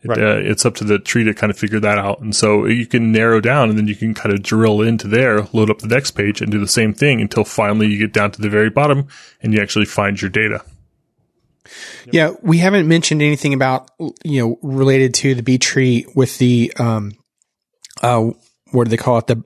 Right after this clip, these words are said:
Speaker 3: the branching factor is how they referred to it in this book. I think in the past we've referred to it as the max degrees of, uh,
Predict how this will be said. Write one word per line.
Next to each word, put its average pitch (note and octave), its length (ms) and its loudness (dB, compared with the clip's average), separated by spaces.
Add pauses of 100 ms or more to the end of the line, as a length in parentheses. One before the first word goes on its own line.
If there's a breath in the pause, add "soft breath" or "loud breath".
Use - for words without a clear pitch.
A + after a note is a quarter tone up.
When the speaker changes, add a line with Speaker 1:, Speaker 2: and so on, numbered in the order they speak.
Speaker 3:
the C3 60 0
branching B2+ 420 0
factor B2 400 -2
is A2+ 80 0
how B2+ 140 -2
they A#2 100 0
referred A#2 380 0
to C3+ 140 2
it A2+ 100 -4
in A2+ 100 -6
this A#2+ 160 0
book. A#2 320 0
I A#2+ 60 -4
think - 380 -6
in A#2 120 -4
the A2+ 80 -4
past B2 420 -4
we've A#2 180 0
referred A#2 400 0
to C3+ 120 0
it A#2 80 2
as A2+ 160 0
the A2+ 120 -2
max A#2 280 -2
degrees A#2 480 2
of, G#2+ 160 -4 (680 loud breath)
uh, A2 260 0